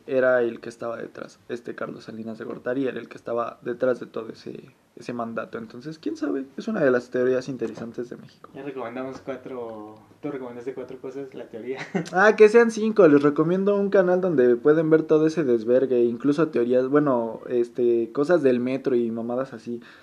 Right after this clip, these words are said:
Speaker 1: Se llama Stanley Terror, algo así.
Speaker 2: Trae Stan Terror, güey.
Speaker 1: A esa madre.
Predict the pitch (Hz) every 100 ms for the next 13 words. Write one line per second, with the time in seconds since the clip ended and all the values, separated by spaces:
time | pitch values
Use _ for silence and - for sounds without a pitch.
0 | - - 127 135 151 156 156 139 147 143
1 | 123 117 120 123 123 123 120 110 110 -
2 | _ 151 156 156 156 147 147 135 139 135
3 | 131 117 - 180 202 220 196 170 147 143
4 | 147 143 123 120 113 110